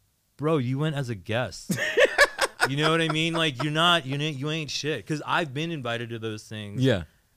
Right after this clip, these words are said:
Speaker 1: And the gift baskets are dope.
Speaker 2: <laughs>
Speaker 1: I mean, you get AirPods and shit. It's awesome. I,
Speaker 2: Uh,
Speaker 1: that's not what this dude was doing. So
Speaker 2: Mm. Ho-, hold on one
Speaker 1: Yeah.
Speaker 2: second. Uh, hey, we're gonna, we're gonna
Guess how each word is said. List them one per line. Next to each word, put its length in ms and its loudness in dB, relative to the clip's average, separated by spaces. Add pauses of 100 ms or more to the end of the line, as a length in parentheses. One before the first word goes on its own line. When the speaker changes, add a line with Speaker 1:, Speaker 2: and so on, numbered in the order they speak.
(140)
Speaker 1:
And 320 -4
the 120 -4
gift 260 -6
baskets 500 -6
are 140 -12
dope. 460 -12 (340)
Speaker 2:
<laughs> 340 -8
Speaker 1:
I 40 -4
mean, 340 -4
you 100 -10
get 220 -4
AirPods 560 -8
and 120 -12
shit. 220 -12
It's 220 -14
awesome. 440 -12 (320)
I, 140 0
Speaker 2:
Uh, 60 0 (760)
Speaker 1:
that's 320 0
not 220 -2
what 140 -4
this 160 -8
dude 200 -8
was 140 -14
doing. 300 -8 (100)
So 360 2
Speaker 2:
Mm. 20 -20 (420)
Ho-, 220 8
hold 200 8
on 140 4
one 140 0
Speaker 1:
Yeah. 60 0
Speaker 2:
second. 260 0
Uh, 140 2 (360)
hey, 160 6
we're 100 2
gonna, 280 4
we're 180 0
gonna 380 2